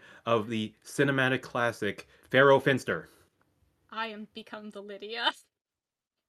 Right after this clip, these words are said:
Speaker 1: You are become the Lydia.
Speaker 2: Oh, no.
Speaker 1: And I have, I don't actually, don't, I'm not the Phantom. I'll, I'll, I'll be Bobby.
Speaker 2: You can be Marcus.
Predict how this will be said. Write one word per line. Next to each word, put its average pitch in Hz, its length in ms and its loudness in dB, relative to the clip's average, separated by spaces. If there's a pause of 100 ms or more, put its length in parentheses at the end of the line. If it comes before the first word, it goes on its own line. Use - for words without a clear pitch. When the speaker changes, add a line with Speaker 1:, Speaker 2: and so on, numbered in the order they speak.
(340)
Speaker 1:
You 127 140 4
are 143 100 6
become 151 300 2
the 139 80 0
Lydia. 92 360 -2 (320)
Speaker 2:
Oh, 285 120 -10
no. 339 480 0 (1600)
Speaker 1:
And 120 120 -2
I 127 160 6
have, 123 160 0 (540)
I 113 100 0
don't 104 140 -2
actually, 95 220 -4
don't, 87 160 -12
I'm 101 140 -6
not 87 160 -8
the 87 60 -18
Phantom. 85 300 -12
I'll, 104 120 -16
I'll, 127 240 -10
I'll 123 100 0
be 113 100 -4
Bobby. 85 380 -4 (1400)
Speaker 2:
You 330 100 -10
can 466 200 -10
be 392 160 -4
Marcus. 220 600 -8